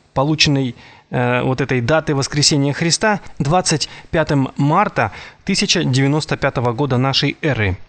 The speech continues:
Эту дату мы восстановили по сохранившимся следам византийской церковной традиции четырнадцатых, пятнадцатых веков, и,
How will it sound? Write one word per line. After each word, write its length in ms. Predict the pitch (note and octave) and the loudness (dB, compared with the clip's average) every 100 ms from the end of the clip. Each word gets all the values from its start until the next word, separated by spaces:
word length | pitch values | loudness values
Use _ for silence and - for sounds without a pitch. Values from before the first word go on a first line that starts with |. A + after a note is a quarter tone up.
| - - - - - | -20 -20 -20 -20 -6
Эту 340 | D#3+ D#3+ E3 D#3 | -4 -2 -2 0
дату 360 | D3 G#3 D3+ | 0 0 2
мы 240 | D3 F3+ - | 2 0 0
восстановили 720 | C#3 C#3+ - D#3 D3+ F3 F3+ | 0 0 -2 -2 -2 0 -2
по 240 | D3+ D#3+ | -2 -2
сохранившимся 760 | D#3 C#3+ D3+ C#3+ E3 D#3+ D3 D3+ | 0 -2 0 0 2 0 0 -2
следам 520 | - F3 D#3 B2+ G#2 - - - | -2 -2 2 2 0 -4 -12 -2
византийской 640 | C#3 C#3+ C3+ F#3+ - C#3+ | 0 0 0 -2 -2 -2
церковной 420 | D3 B2+ D#3+ D#3 | -4 -2 0 0
традиции 540 | E3+ F3+ C#3 A#2 A#2 | 0 0 0 0 0
четырнадцатых, 600 | A2 C3 F3 F#3 - F3+ - - | 0 -2 0 -2 -2 -6 -8 -6
пятнадцатых 560 | E3 D#3 B2+ - C#3 | -4 0 -2 -2 -4
веков, 300 | E3 - A2 - | -4 -4 -6 -4
и, 240 | F#3 G#3+ | 0 0